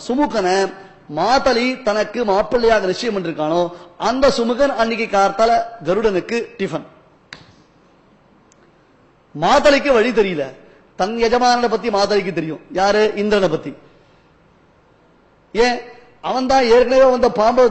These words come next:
வேற தூக்கி போட்டானே சிம்மாசனத்தை காப்பாத்திக்கிறதுக்கு. நேர பெருமாள் காலில் போய் விழுந்தான். "சுவாமி, என்னை காப்பாத்துன, கொண்டு வா அந்த பாம்பை,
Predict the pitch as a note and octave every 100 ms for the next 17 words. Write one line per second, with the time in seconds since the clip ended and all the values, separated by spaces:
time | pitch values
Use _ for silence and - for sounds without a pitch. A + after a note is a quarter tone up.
0 | - F3 G#3 B3 G#3+ A#3 G#3+ G#3 G3 F3
1 | G3 A#3+ A3+ G#3 G3+ F3 F#3 G3 E3+ E3+
2 | D#3 D3+ C3+ - - _ D#3 F3+ A#3 C4
3 | C4 F3+ G#3+ D4 D4 C4 G#3+ G3+ F3 D#3+
4 | A#3 F3+ D#3+ C3+ - - D3+ E3 G#3+ F3
5 | D3 D#3+ - D3 D3+ C3 - _ _ -
6 | G3+ G#3 F#3+ E3 D3+ D#3+ D#3+